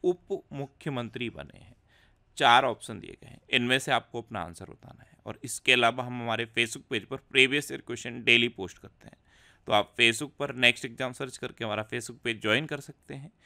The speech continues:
क्योंकि प्रीवियस ईयर क्वेश्चन आपको बहुत हेल्प करते हैं। अगर आपको किसी क्वेश्चन में कोई डाउट होता है या आपको अपने करियर से रिलेटेड भी कोई प्रॉब्लम है, तो आप Instagram, Facebook और X पर इंद्रेश आरसी सर्च करके मेरे साथ जुड़ सकते हैं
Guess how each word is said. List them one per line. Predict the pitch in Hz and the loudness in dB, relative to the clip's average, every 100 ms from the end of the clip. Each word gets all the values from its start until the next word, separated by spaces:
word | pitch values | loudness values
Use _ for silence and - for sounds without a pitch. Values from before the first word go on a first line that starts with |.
| _ _ | _ _
क्योंकि | 135 - - | -12 -10 -12
प्रीवियस | - 135 131 120 151 143 | 0 6 6 6 -4 -6
ईयर | - | -10
क्वेश्चन | 110 107 120 | -10 -10 -10
आपको | 101 - 123 | -10 -10 -14
बहुत | - 98 104 - | -12 -14 -16 -18
हेल्प | - _ | -20 _
करते | - _ - | -20 _ -20
हैं। | _ _ _ _ _ - | _ _ _ _ _ -2
अगर | 113 127 131 | 0 2 2
आपको | 120 - | 0 -2
किसी | - - 139 | -14 -12 -10
क्वेश्चन | 120 110 135 | -8 0 2
में | 147 143 | 2 -2
कोई | 147 | -4
डाउट | 131 135 131 | -4 -4 -8
होता | 127 123 | -12 -12
है | 135 151 | -12 -8
या | 123 113 | 4 6
आपको | 110 - 135 | 6 2 -10
अपने | - 131 | -6 -6
करियर | - 127 135 139 | -2 0 2 0
से | 160 | -2
रिलेटेड | 135 123 113 135 131 | -4 -2 -2 -6 -8
भी | |
कोई | - 135 | -8 -8
प्रॉब्लम | 123 98 82 | -6 -6 -6
है, | 85 - _ _ _ _ - | -10 -18 _ _ _ _ -2
तो | 117 | 4
आप | 110 - _ | 4 2 _
Instagram, | - 123 117 147 143 135 135 - _ - | -4 -4 -2 -2 -2 -2 -6 -8 _ 0
Facebook | 120 120 131 139 - | 2 2 -2 -12 -10
और | 113 - 120 | -14 -2 2
X | 113 - | 2 -2
पर | - - _ - | -20 -20 _ -2
इंद्रेश | 123 120 127 139 143 | -2 2 2 2 0
आरसी | 131 - 135 | -4 -6 -10
सर्च | 139 131 | -10 -10
करके | 127 110 123 | -12 -10 -10
मेरे | 113 104 | -8 -8
साथ | 95 90 | -8 -10
जुड़ | 113 131 | -10 -10
सकते | - 139 - 135 | -12 -16 -16 -18
हैं | 139 | -18